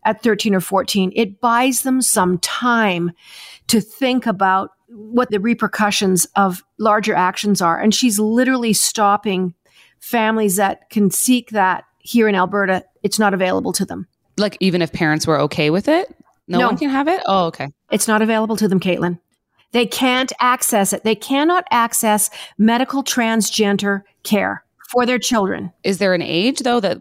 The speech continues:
Speaker 2: this part I don't know about. I read about the name change portion for schools.
Speaker 1: No, no, that is a minor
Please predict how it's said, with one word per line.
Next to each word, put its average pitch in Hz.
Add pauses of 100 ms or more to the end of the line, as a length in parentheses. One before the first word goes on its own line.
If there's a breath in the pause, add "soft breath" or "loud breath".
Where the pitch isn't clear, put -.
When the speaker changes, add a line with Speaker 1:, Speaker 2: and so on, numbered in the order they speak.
Speaker 2:
this 214
part 220
I 190
don't 170
know 160
about. 151
I 156
read 175
about 190
the 160
name 151
change 147
portion 147
for 147
schools. 147
Speaker 1:
No, 269
no, 285
that 349
is 302
a 262
minor 247